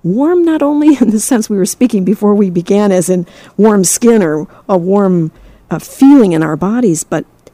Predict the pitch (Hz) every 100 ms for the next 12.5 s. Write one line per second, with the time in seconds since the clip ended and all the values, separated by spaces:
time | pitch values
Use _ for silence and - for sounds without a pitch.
0 | _ _ _ _ 160 170 254 269 254 -
1 | - _ _ _ _ - 190 - - 196
2 | 202 - 180 160 156 - _ _ _ _
3 | 175 - - 240 262 175 151 180 _ _
4 | 160 156 185 - _ 190 165 160 202 302
5 | 220 143 - - - - - _ _ _
6 | _ _ _ _ _ _ _ _ _ _
7 | _ _ _ _ - 190 220 196 160 -
8 | - - - _ _ _ _ _ _ _
9 | _ _ _ _ _ _ _ _ _ _
10 | _ _ _ _ - 254 233 240 - -
11 | 240 240 - 226 220 202 190 - - 220
12 | 233 247 254 262 277